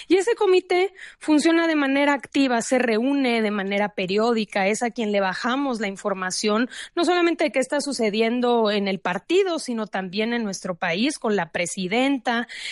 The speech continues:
Eh, se baja ahí el periódico Regeneración y también ahí, eh, se toman varias decisiones, entre otras a la hora de, de nombrar al presidente, pues este presidente va a representar a la sección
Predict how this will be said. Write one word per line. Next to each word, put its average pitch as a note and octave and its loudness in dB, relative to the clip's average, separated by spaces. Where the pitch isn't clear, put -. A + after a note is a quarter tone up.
Eh, A#3+ 4
se B3 2
baja C#4 -2
ahí B3+ 2
el C4+ -2
periódico A3+ -4
Regeneración G#3+ -2
y D#4+ -2
también F#4+ 0
ahí, E4+ 0
eh, C4 2
se D4 -2
toman E4 2
varias E4 2
decisiones, E4 -4
entre D#4+ 2
otras F#4+ 0
a D4+ -2
la A#3+ 0
hora C4 0
de, A#3 0
de G#3 0
nombrar A#3+ 0
al C#4+ -4
presidente, C#4 0
pues A#3+ -6
este B3 -2
presidente A#3 -2
va A#3+ 0
a C4 2
representar A#3+ -2
a E4 2
la B3+ 0
sección A3+ -2